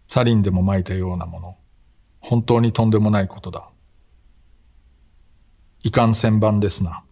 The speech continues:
百メートル競争を終盤でやめるようなもので、尋常の頭脳では考えられない」と一気に語った。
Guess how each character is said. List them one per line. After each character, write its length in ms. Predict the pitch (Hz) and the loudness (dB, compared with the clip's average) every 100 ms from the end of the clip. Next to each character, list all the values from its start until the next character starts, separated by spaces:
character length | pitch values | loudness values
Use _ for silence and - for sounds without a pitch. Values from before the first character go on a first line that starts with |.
| _ _ _ _ _ _ _ _ _ _ _ _ _ _ _ | _ _ _ _ _ _ _ _ _ _ _ _ _ _ _
百 240 | 113 104 | -2 2
メ 100 | 120 | 2
ー 40 | 117 | 2
ト 100 | 120 | 2
ル 80 | 113 | 2
競 180 | 120 | 2
争 180 | 104 - | 0 0
を 100 | 92 | -2
終 260 | 92 - 113 | 0 2 2
盤 180 | 107 110 | 4 4
で 120 | 107 | 2
や 140 | 101 | 2
め 120 | 104 | 2
る 80 | 107 | 2
よ 140 | 110 104 | 2 0
う 20 | |
な 80 | 92 | -2
も 140 | 92 | -4
の 100 | 90 | -6
で、 240 | 92 90 - _ _ _ _ _ _ - | -10 -16 -20 _ _ _ _ _ _ 0
尋 240 | 110 117 | 2 4
常 200 | 113 110 | 4 4
の 120 | 110 | 2
頭 120 | 107 113 | 2 2
脳 160 | 98 | 2
で 100 | 90 | -2
は 100 | 87 | -6
考 320 | - 107 101 101 | -2 0 2 2
え 40 | |
ら 120 | 101 | 0
れ 100 | 95 | 0
な 140 | 90 87 | -2 -6
い」 80 | - _ _ _ _ _ | -16 _ _ _ _ _
と 120 | - | 0
一 100 | 107 101 | 0 0
気 80 | 92 | -4
に 100 | 82 | -4
語 100 | - | -6
っ 200 | - 90 - | -10 -14 -14
た。 200 | - | -18